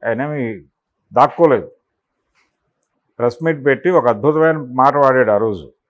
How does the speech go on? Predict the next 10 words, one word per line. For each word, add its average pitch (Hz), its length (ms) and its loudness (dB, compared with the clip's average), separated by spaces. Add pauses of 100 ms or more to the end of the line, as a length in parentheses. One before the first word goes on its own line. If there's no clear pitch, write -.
(200)
నాకు 104 160 -4
ఇప్పటికీ 139 360 -4
బాగా 120 320 2
గుర్తది. 107 520 -2 (760)
"ప్రజాభిప్రాయాన్ని 143 1000 4
పెద్ద 120 260 0
ఎత్తున 143 480 2
గౌరవిస్తున్నాం" 120 760 2
అన్నాడు 101 300 -8
ఆయన. 65 180 -18